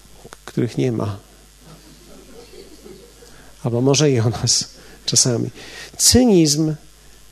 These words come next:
I umiejętność wyśmiania jest najniższą formą inteligencji. I szkoda ćwiczyć umysł w tej sztuce. Zwróciłem uwagę, że to jest również umiejętność rozwoju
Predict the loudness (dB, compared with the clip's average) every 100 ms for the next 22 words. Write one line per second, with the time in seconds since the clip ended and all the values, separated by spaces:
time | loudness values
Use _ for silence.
0 | -20 -20 -20 -14 0 2 4 4 6 6
1 | 4 2 2 2 0 2 2 2 2 2
2 | 2 2 2 2 2 2 0 -2 -2 0
3 | -2 0 0 0 -2 -4 -2 -2 -4 -6
4 | -8 -14 -20 -20 -20 -20 -20 -20 -20 -20
5 | -20 -20 -20 -20 -20 -20 -8 -6 0 0
6 | 0 0 -2 -2 -2 -2 -2 -4 -6 -6
7 | -6 -6 -8 -16 -20 -20 -20 -20 -20 -20
8 | -20 -20 -20 -20 -20 -20 -20 -20 -20 -6
9 | -4 -2 2 2 4 2 2 2 0 2
10 | 2 2 2 2 2 2 0 0 2 4
11 | 4 2 0 -2 0 0 0 2 2 2
12 | 2 0 -2